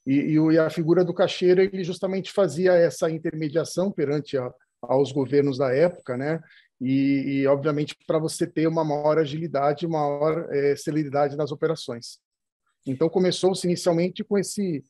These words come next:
com esse trabalho de base, né? E, obviamente, acabou desenvolvendo toda uma profissão, todo,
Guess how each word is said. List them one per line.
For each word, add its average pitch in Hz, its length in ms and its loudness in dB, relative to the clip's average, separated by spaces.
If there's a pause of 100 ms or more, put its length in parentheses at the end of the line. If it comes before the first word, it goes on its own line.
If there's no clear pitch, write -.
(220)
com 175 80 2
esse 175 160 2
trabalho 160 360 2
de 151 120 0
base, 156 480 2
né? 151 340 2
E, 139 80 0
obviamente, 147 520 -2
acabou 160 440 -2
desenvolvendo 143 600 -4
toda 151 260 -6
uma 160 140 0
profissão, 147 580 -4
todo, 156 380 -4